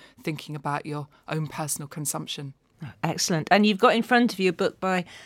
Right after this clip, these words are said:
Speaker 2: my favourite author, I would say, of non, of helping non-fiction, 'cause it's Catherine Gray, who wrote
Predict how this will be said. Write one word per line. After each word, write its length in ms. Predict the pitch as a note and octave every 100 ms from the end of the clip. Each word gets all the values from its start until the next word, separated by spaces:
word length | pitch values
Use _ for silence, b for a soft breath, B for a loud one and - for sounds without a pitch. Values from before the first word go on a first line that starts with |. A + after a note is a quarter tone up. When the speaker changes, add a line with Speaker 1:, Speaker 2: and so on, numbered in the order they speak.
| B B -
Speaker 2:
my 240 | G#3 A3
favourite 540 | G#3+ - B3+ B3+ F#3 F3+
author, 380 | E3+ D#3+ E3 E3+
I 100 | E3+
would 100 | E3
say, 200 | F#3 E3+
of 100 | E3+
non, 340 | E3+ E3+ - -
of 200 | E3 -
helping 460 | E3+ F#3+ F#3 E3+
non-fiction, 600 | D#3+ D3+ - - - D#3+
'cause 260 | D#3 F3 E3
it's 220 | E3 -
Catherine 480 | - G3 F#3 F3+ E3+
Gray, 400 | E3+ F3+ E3 D3+
who 200 | B2+ E3+
wrote 420 | E3 D#3+ - -